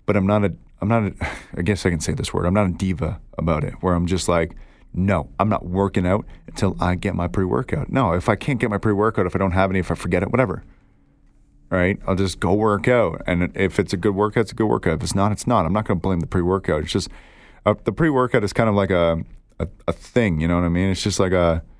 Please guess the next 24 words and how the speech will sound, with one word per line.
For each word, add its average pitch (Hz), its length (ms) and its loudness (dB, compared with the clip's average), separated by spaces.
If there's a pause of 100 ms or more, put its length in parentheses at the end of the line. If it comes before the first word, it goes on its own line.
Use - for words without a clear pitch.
(640)
something 104 260 2
that 98 100 4
I've 92 40 2
been 90 80 0
doing 95 200 2
for 87 120 -2
a 87 60 4
long 90 220 2
time, 101 280 0
and 76 80 -4
I 71 40 -4
just, 151 260 -6 (240)
you 67 100 -10
know, 71 320 -6
I 82 100 0
would 82 200 -2
rather 87 240 2
drink 113 340 -2
it 107 260 -2
than 123 140 0
not, 165 360 0 (300)
<laughs> - 300 -16
you 147 120 0
know? 123 280 0